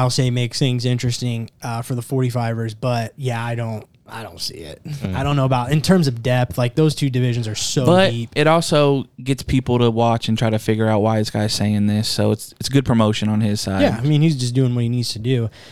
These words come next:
Speaker 1: And then, uh, Brett Primus defeating Benson Henderson Bendo via unanimous decision, man. That's three straight losses for Benson. It's
Speaker 3: It
Speaker 1: tough,
Speaker 3: seems like
Speaker 1: man.
Speaker 3: he's been on a bad slope.
Speaker 2: Was he, did he have a toothpick in his mouth this time?
Speaker 1: I don't know.
Speaker 3: I know
Speaker 2: I
Speaker 3: he
Speaker 2: wa-, I
Speaker 3: said
Speaker 2: was a
Speaker 3: he
Speaker 2: big, I was a big fan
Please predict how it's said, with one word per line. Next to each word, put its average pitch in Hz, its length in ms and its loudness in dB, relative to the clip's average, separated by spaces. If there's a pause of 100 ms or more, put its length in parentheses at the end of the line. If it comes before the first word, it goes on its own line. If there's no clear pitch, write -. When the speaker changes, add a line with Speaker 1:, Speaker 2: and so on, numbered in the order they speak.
(100)
Speaker 1:
And 127 140 0
then, 135 160 4
uh, 123 140 4
Brett 143 260 4
Primus 139 380 2
defeating 127 500 0 (180)
Benson 131 540 2 (160)
Henderson 120 600 0
Bendo 117 440 0 (220)
via 131 280 2
unanimous 120 540 0
decision, 117 520 0
man. 110 360 -4
That's 143 280 -2
three 143 640 0 (100)
straight 123 400 -4
losses 110 600 -6 (100)
for 110 140 -4
Benson. 104 580 -8 (480)
It's - 140 -16
Speaker 3:
It - 20 -16
Speaker 1:
tough, - 40 -8 (100)
Speaker 3:
seems 117 100 2
like 110 80 -4
Speaker 1:
man. 107 80 -4
Speaker 3:
he's 120 140 0
been 113 140 0
on 104 120 -2
a 98 60 -4
bad 101 300 -4
slope. 101 440 -4 (240)
Speaker 2:
Was 104 100 -4
he, 101 240 -2
did - 160 -12
he 101 100 -4
have 85 100 -4
a 85 60 -10
toothpick 104 380 -8
in 104 80 -8
his 101 80 -6
mouth 104 260 -6
this - 120 -14
time? 113 260 -6
Speaker 1:
I 110 60 -4
don't 107 140 -2
know. 107 260 -6 (520)
Speaker 3:
I - 60 -2
know 135 80 6
Speaker 2:
I - 20 6
Speaker 3:
he 160 80 6
Speaker 2:
wa-, - 60 2
I - 20 -4
Speaker 3:
said 135 100 2
Speaker 2:
was 131 100 2
a 123 40 2
Speaker 3:
he 110 80 -4
Speaker 2:
big, 98 240 -2
I 92 80 -6
was 104 160 -2
a 92 40 -4
big 90 140 -4
fan 80 380 -10